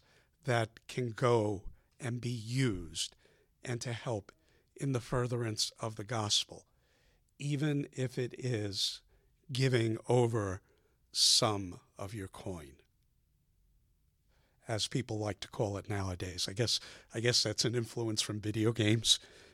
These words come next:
because everything in video games are these coins that are, that are, that are bouncing around. Another,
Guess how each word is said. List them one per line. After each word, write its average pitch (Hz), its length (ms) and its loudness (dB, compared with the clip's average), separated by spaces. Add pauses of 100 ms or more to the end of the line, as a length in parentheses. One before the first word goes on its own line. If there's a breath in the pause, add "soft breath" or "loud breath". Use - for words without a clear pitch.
because 120 360 2
everything 117 380 2
in 110 140 0
video 113 280 2
games 107 360 -4
are 104 80 -4
these 107 260 -4
coins 117 580 -2 (460 loud breath)
that 113 240 0
are, 113 200 0
that 117 260 -6
are, 113 220 -2
that 113 180 -6
are 120 80 -4
bouncing 113 440 -2
around. 113 440 -2 (1400 soft breath)
Another, 160 500 4